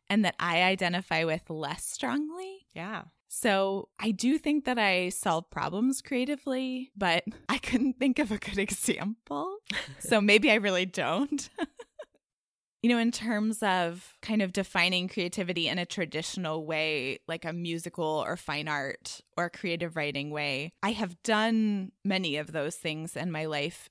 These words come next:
Speaker 1: and I think I do less of them now, but I also really enjoy things like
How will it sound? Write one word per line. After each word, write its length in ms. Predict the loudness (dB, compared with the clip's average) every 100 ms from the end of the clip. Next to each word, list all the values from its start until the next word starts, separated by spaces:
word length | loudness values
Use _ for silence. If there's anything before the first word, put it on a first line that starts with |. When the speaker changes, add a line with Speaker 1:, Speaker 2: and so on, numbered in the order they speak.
| -2
Speaker 1:
and 100 | 0
I 80 | 2
think 180 | 0
I 120 | 0 0
do 320 | 0 -2 -2
less 300 | 0 2 0
of 160 | -4 -4
them 180 | -4
now, 220 | -2 -2 0
but 160 | -2
I 100 | -2 0
also 380 | 0 2 2 2
really 400 | 0 -2 -2 -2
enjoy 380 | -4 -2 -2 -2
things 340 | -4 -6 -4
like 320 | -4 -6 -16